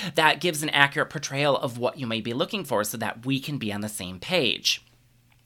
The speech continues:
And oftentimes, a photo will speak a thousand words. Now, I know, I know what you're thinking. They're gonna pull up a photo from Pinterest,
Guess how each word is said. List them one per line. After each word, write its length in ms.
And 100
oftentimes, 680
a 60
photo 340
will 140
speak 260
a 60
thousand 480
words. 420
Now, 260
I 120
know, 560
I 100
know 160
what 160
you're 80
thinking. 480
They're 140
gonna 160
pull 200
up 140
a 80
photo 320
from 220
Pinterest, 720